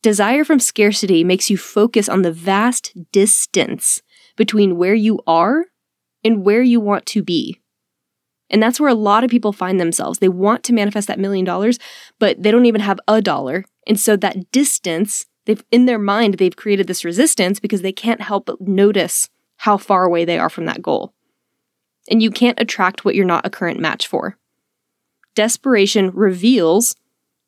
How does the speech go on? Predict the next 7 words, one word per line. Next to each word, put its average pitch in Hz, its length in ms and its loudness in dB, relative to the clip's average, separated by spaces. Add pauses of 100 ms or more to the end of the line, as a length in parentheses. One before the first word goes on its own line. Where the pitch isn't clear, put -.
(160)
that 202 220 0
energetic 202 640 2
divide 170 680 -2
that 208 140 0
you 190 200 -2
currently 180 420 -4
feel. 107 520 -6